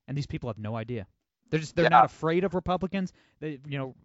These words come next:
Speaker 1: historically, Republican politicians have not wielded power at all.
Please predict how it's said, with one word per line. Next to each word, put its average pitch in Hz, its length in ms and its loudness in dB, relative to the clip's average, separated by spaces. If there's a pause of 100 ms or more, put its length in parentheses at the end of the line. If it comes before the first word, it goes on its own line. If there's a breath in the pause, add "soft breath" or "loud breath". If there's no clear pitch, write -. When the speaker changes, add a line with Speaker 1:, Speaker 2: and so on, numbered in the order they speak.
(220)
Speaker 1:
historically, 165 540 -4
Republican 139 480 -6
politicians 139 640 -6
have 120 100 -10
not 123 240 -6
wielded 123 380 -6
power 113 360 -4
at 107 60 -4
all. 113 340 -4